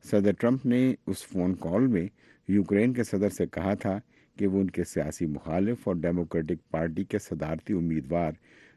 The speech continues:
جو بائیڈن کے خلاف تحقیقات کریں۔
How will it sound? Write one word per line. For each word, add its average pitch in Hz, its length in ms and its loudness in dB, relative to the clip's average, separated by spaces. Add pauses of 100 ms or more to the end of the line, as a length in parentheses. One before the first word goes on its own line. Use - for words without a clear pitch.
(120)
جو 95 260 6
بائیڈن 98 420 2
کے 117 140 0
خلاف 82 420 -2
تحقیقات 80 640 -4
کریں۔ 73 380 -4